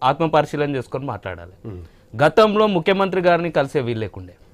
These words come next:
Speaker 1: ప్రజలు పక్కన సంగ-, సంగతి పక్కన పెడితే ఒక మంత్రులు కావచ్చు, ఎమ్మెల్యేలు కావచ్చు, వెళ్ళి వారి బాధ ముఖ్యమంత్రి గారికి వారి యొక్క నియోజకవర్గ సమస్యలు విన్నమించుకుందామంటే ఆ రోజు పరిస్థితులు లేకుండే.
Speaker 2: మ్మ్.
Speaker 1: But ఈ రోజు ఏందనంటే, ఈరోజు ఏదైతే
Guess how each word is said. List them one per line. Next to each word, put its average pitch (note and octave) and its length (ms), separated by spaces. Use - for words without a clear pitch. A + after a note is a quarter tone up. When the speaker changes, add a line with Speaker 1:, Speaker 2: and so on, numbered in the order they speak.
Speaker 1:
ప్రజలు F3 300
పక్కన G#3 380
సంగ-, E3 380
సంగతి D#3+ 360
పక్కన D#3 300
పెడితే C#3+ 380
ఒక D3 140
మంత్రులు E3 440
కావచ్చు, F3+ 380
ఎమ్మెల్యేలు F3 460
కావచ్చు, D#3 340
వెళ్ళి E3 480
వారి C#3+ 300
బాధ D3 320
ముఖ్యమంత్రి F3 540
గారికి D#3 360
వారి D3 200
యొక్క C#3 160
నియోజకవర్గ C3+ 580
సమస్యలు B2+ 720
విన్నమించుకుందామంటే F3 960
ఆ D3+ 140
రోజు D3+ 420
పరిస్థితులు C#3 360
లేకుండే. G#2+ 420
Speaker 2:
మ్మ్. G2 200
Speaker 1:
But F3+ 140
ఈ G#3 120
రోజు G#3 220
ఏందనంటే, G3+ 680
ఈరోజు F#3 440
ఏదైతే F#3+ 480